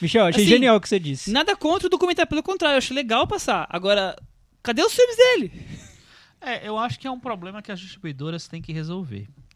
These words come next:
Speaker 3: Eles, é, é, acho que elas têm que chegar a uma conclusão do que, sabe,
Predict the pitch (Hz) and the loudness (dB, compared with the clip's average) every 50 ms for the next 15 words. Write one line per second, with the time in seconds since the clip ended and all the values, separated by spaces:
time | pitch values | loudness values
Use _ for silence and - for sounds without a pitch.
0 | - 123 123 120 - _ - 120 117 110 110 110 104 110 135 135 - - - - | -14 -12 -12 -12 -12 _ -14 -14 -12 -12 -12 -14 -14 -14 -14 -14 -14 -14 -16 -18
1 | - - _ _ _ _ _ _ _ _ _ _ _ - 107 110 - - 113 123 | -20 -20 _ _ _ _ _ _ _ _ _ _ _ -12 -12 -10 -6 -4 -6 -6
2 | - - 143 135 - - 170 165 - - 175 147 147 147 151 151 143 - 165 151 | -4 -4 -4 -6 -4 -6 -8 -8 -6 -8 -6 -4 -4 -4 -4 -6 -8 -8 -10 -12
3 | - 156 139 131 135 135 139 147 143 147 - - - 156 151 156 156 151 143 139 | -8 -8 -8 -6 -6 -8 -8 -6 -8 -10 -12 -10 -12 -10 -8 -6 -6 -4 -4 -4
4 | 135 135 131 127 123 120 117 113 117 117 110 - - - - - _ _ _ - | -6 -6 -6 -6 -8 -8 -10 -10 -12 -14 -14 -14 -16 -18 -18 -20 _ _ _ -2
5 | 143 151 143 131 123 110 107 101 | -2 -2 0 0 0 0 0 -4